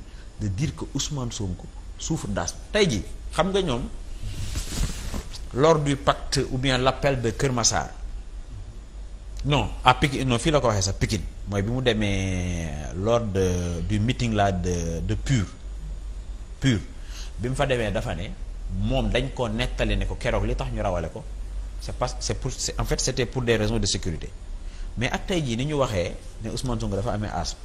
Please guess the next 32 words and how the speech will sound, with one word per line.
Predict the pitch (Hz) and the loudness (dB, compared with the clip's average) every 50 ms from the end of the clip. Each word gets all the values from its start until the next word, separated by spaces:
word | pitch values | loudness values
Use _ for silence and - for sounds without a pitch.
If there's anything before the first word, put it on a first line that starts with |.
| - - - - - - - | -12 -10 -8 -8 -6 -6 -4
ak | - 123 - | -4 -2 0
asthme | - 131 123 117 117 113 | 2 0 2 2 0 0
li | 113 110 | 0 2
muy | 110 107 | 2 0
bañ, | 95 82 67 - - - - - - - - - - - - - - - - - - - | 0 0 -2 -2 -4 -6 -4 -6 -6 -6 -4 -4 -4 -4 -4 -6 -6 -6 -6 -6 -6 -4
tey, | - 135 135 - | -4 -4 -4 -4
est-ce | 190 - | -4 -4
que | - - | -2 0
nous | 190 165 | 0 -2
créditer | - - - 127 113 95 82 101 92 | 0 0 0 2 2 2 0 -2 -4
une | 101 110 107 | -4 -4 -4
thèse | - - 117 98 80 71 - - - - - - - - | -4 -2 -2 -2 -2 -4 -8 -10 -12 -12 -12 -10 -12 -10
selon | - - 135 135 147 139 | -6 -4 -4 -2 0 2
laquelle, | 127 110 98 92 - 92 85 - | 2 2 0 0 -2 -2 -2 -2
comme | - 160 | -2 0
ñoom, | 165 165 147 120 | 2 2 2 4
parfois, | - 147 - - - 87 85 - - - - - - - - - - - - - - - - - - - - - | 4 2 2 2 2 0 0 0 -2 -6 -10 -10 -10 -10 -12 -12 -12 -14 -12 -12 -10 -10 -8 -10 -10 -8 -4 2
dans | 107 123 131 127 | 4 6 6 6
ces | - - 120 110 - - - - - - - - - | 6 4 4 2 2 0 -2 -4 -6 -10 -12 -10 -4
sortes | - - - 165 151 156 - - - 110 | -2 2 4 4 2 2 0 -6 -4 -2
d'attroupements, | 104 - 156 - - 139 120 - 110 98 104 131 - - - - - - - - - | 2 2 2 2 2 -2 0 0 0 0 0 0 -4 -8 -10 -10 -10 -10 -8 -6 -4
ils | 120 | -2
ne | 120 127 | 0 0
maîtrisent | 131 127 123 120 113 | 0 -2 -2 -4 -6
pas | - - - 147 | -4 -4 -4 -2
tout | - 131 | -2 -2
le | 123 131 | -2 0
monde. | 147 117 87 - - - - - - - - - - 117 104 - - - - - - - - - | -2 -2 -4 -4 -8 -10 -12 -12 -10 -10 -12 -10 -10 -10 -10 -10 -10 -10 -10 -10 -10 -10 -8 -2
Koo | - 160 170 | 2 2 2
xamante | 165 180 165 147 127 117 - | 2 2 0 0 0 0 -2
ne | 117 98 90 | -2 -2 -2
bii | 76 71 76 | -4 -4 -6